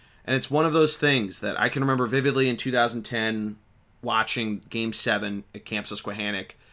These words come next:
And I can remember that night in two thousand sixteen when Kobe dropped sixty points.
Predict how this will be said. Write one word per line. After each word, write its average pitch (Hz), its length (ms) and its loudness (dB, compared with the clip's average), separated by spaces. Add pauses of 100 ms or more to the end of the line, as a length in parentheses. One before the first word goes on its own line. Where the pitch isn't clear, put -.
(320)
And 117 80 -2
I 131 80 4
can 139 140 -2
remember 143 580 4 (380)
that 135 220 4
night 135 260 2
in 107 80 -6
two 139 160 -6
thousand 117 320 2
sixteen 123 400 -4
when 92 100 -4
Kobe 110 280 -4
dropped 104 340 -4
sixty - 400 -6
points. - 580 -4